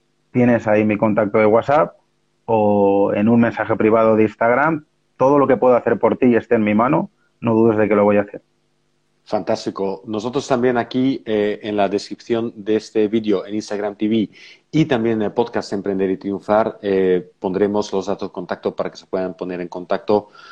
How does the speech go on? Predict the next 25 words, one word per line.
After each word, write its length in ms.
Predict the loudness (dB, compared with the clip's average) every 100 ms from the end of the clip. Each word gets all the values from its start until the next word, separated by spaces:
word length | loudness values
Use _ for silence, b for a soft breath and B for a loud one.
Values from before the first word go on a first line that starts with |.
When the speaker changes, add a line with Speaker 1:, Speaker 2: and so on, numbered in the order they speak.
| B
Speaker 2:
con 240 | -2 0 2
Benja 540 | 0 0 0 0 0 -4
y 260 | -2 -2 -2
para 300 | -2 -4 -4
que 180 | -6
te 220 | -6 -8 -8
ayude 360 | -8 -6 -6
con 180 | -6 -10
esa 280 | -8 -8 -6
planificación 680 | -6 -6 -8 -8 -8 -6 -8
financiera 640 | -8 -12 -8 -4 -4 -6 b b b _ _
tan 400 | 0 0 -2 -8 _
primordial, 720 | -4 -2 -2 -2 -2 -2 -4 -14 _ _
tan 180 | -10 -10
primordial 640 | -8 -8 -6 -6 -6 -6 -10
para 220 | -10 -10
tu 100 | -10
empresa 600 | -10 -2 -2 0 -4 -4 -12 _ _ _ _ -6
y 240 | -4 -4 -6
desde 300 | -8 -6 -4
luego, 260 | -2 -4
desde 220 | -6 -8
luego, 360 | -6 -2 -4 -6 b b b -2
para 320 | 0 0 -4
ti 240 | -6 -6